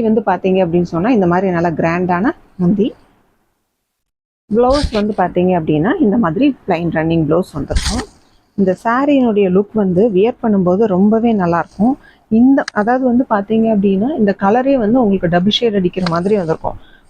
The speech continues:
உங்களுக்கு பாடி ஃபுல்லாவே இந்த டிசைன் வந்திருக்கும். இந்த சாரி வந்து பாருங்க, ரொம்பவே சூப்பரா இருக்கு. இந்த கலர் காம்பினேஷனும் வந்து பாத்தீங்க அப்படின்னா நல்லா இந்த சாரிக்கு இன்னும் லுக்கா எடுத்து கொடுக்குது பாருங்க. இந்த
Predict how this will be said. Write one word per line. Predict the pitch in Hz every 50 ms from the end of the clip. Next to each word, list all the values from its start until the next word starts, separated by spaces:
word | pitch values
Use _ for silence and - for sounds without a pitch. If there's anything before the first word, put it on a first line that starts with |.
| _ 226
உங்களுக்கு | 226 220 220 202 196 185 208
பாடி | 233 269 294 330 269 -
ஃபுல்லாவே | - 233 233 247 247 - 220 214 269 285
இந்த | 240 208 185 170
டிசைன் | 175 - - 196 180 170 165
வந்திருக்கும். | 160 156 214 - - 160 175 175 - - - - - _ _ _ -
இந்த | 202 208 202 220
சாரி | 208 202 202 196
வந்து | 185 180 175 -
பாருங்க, | 165 160 165 165 170 - - 196
ரொம்பவே | 214 233 247 277 247 262 254 - -
சூப்பரா | 226 202 196 - 214 202 202 190 180
இருக்கு. | 170 156 - 165 170 - - _ _ _ _ _ 226
இந்த | 214 214 220 -
கலர் | 240 277 311 - - 247
காம்பினேஷனும் | 226 240 254 269 254 254 247 247 - 240 247 254 240
வந்து | 214 202 214 208 196
பாத்தீங்க | 190 185 - 196 202 202 190
அப்படின்னா | 180 190 180 165 175 226 254 226 208 196
நல்லா | 202 226 254 240 208
இந்த | 190 190 -
சாரிக்கு | - 190 202 226 220 220 - 262 226 202
இன்னும் | 220 240 226 208 214
லுக்கா | 208 - _ - 269 262 - - - _ _ _ _ _ - 214
எடுத்து | 214 220 - 226 - 190
கொடுக்குது | 165 165 - 160 151 - 147
பாருங்க. | 135 - - 135 - - _ _ _ _ _ _ _ _ _ _ _ _ _ _ _ _ _ _ _ _ _ - - - - _ _ _ _ _ 254
இந்த | 262 285